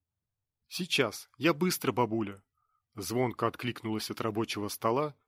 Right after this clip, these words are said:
молоденькая девушка, почти подросток. До прихода Делии она готовила порошок из сушеной ромашки, чтобы потом добавлять его в мази,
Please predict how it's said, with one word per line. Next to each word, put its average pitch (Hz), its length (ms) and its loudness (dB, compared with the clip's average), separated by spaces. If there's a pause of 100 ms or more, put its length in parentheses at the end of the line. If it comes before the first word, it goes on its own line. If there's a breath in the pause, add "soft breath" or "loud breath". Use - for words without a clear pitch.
(160)
молоденькая 156 640 4
девушка, 123 580 0 (100)
почти - 300 -2
подросток. - 680 2 (720)
До 110 200 2
прихода 117 460 2
Делии 110 540 2 (220)
она 120 260 4
готовила 151 480 4
порошок 135 520 2
из 113 80 -2
сушеной 127 460 0
ромашки, 117 580 0 (300)
чтобы 117 280 2
потом 156 380 4
добавлять 117 540 2
его 123 200 2
в 95 60 -8
мази, 101 460 -4